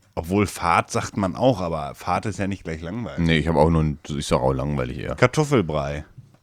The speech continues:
Speaker 2: Erdapfelbrei, wer sagt denn sowas?
Speaker 1: Weiß ich nicht. Wo ist denn hier Pü? Stampf sag ich nicht. Pü. Kartoffelpü.
Speaker 2: Da, Pa-, Kartoffelpüree, äh, also neben Kartoffelmus.
Speaker 1: Ja, aber das ist ja Pü.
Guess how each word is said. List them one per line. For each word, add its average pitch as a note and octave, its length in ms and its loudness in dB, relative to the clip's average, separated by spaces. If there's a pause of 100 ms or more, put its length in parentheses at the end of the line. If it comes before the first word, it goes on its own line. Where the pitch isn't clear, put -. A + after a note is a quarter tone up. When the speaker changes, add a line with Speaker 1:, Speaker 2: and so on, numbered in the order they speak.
(160)
Speaker 2:
Erdapfelbrei, D2+ 880 0
wer D#2 100 0
sagt F2+ 200 0
denn C#2+ 80 -4
sowas? F#2+ 420 2
Speaker 1:
Weiß E2+ 220 -2
ich D#2+ 160 -6
nicht. D#2 280 -12 (560)
Wo A2+ 140 2
ist B2+ 120 0
denn C3+ 60 4
hier A#2 140 6
Pü? G2+ 360 2 (1160)
Stampf A#2 400 2
sag E2 220 0
ich D#2 160 -2
nicht. - 240 -6
Pü. D#3+ 260 4 (260)
Kartoffelpü. A#2+ 720 -4
Speaker 2:
Da, A#2+ 180 6
Pa-, - 300 -2
Kartoffelpüree, G#2+ 800 6
äh, - 60 2
also E2+ 400 6
neben G2 160 8
Kartoffelmus. F2+ 360 4
Speaker 1:
Ja, F2 60 4
aber F#2 120 4
das F#2+ 80 2
ist - 100 -6
ja G2+ 80 4
Pü. D3 340 0